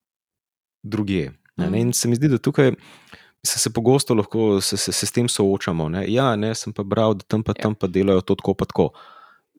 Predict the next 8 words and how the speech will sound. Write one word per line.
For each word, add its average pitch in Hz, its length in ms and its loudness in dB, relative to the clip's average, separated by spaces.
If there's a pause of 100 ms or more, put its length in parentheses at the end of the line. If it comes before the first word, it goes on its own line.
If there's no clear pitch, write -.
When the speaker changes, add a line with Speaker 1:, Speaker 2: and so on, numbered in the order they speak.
(680)
Speaker 1:
Ja, 139 240 0
fajn, 87 400 2
<laughs> 113 560 0
ne, 113 120 4 (100)
Speaker 2:
<laughs> - 0 -
Speaker 1:
v - 160 -2
Speaker 2:
Ja. 127 80 4
Speaker 1:
redu. 143 340 6